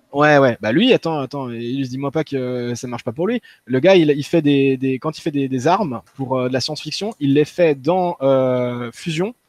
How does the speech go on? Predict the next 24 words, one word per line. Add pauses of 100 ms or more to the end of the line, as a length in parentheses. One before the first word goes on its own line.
(100)
trois
cent
soixante
ou
dans
Moï. (420)
Et,
euh,
et
donc,
il
le
fait
vraiment
en
trois
D.
Comme
ça,
il
peut
délivrer
les
plans,